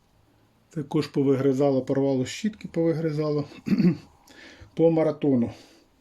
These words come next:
Маратон вібрує. Чому вібрує? Тому що впала ручка носиком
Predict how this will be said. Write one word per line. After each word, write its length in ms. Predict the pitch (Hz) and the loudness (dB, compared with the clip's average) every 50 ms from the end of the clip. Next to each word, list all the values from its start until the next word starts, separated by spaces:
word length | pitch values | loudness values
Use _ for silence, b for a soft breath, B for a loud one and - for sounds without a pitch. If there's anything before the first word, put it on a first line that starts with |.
| _ | _
Маратон 540 | - 143 151 151 156 151 - 180 170 160 139 - - - | -2 0 0 0 0 -2 0 0 0 0 0 -2 -4 -4
вібрує. 400 | 139 147 147 143 143 156 135 120 | -2 -2 0 0 2 4 2 2
Чому 260 | 113 - 151 147 143 | 2 0 2 2 2
вібрує? 360 | 139 151 147 143 139 143 120 | 2 2 0 2 2 2 2
Тому 180 | 110 123 156 147 | 0 0 -4 -2
що 140 | - - 143 | 0 0 -2
впала 380 | 135 - - 156 139 139 139 | 0 0 0 0 2 2 2
ручка 340 | 139 147 143 135 - - 147 | 2 0 0 -2 0 0 2
носиком 580 | 147 156 151 139 143 - 135 127 - 131 110 | 2 4 2 2 0 -2 -6 -4 -2 -2 -4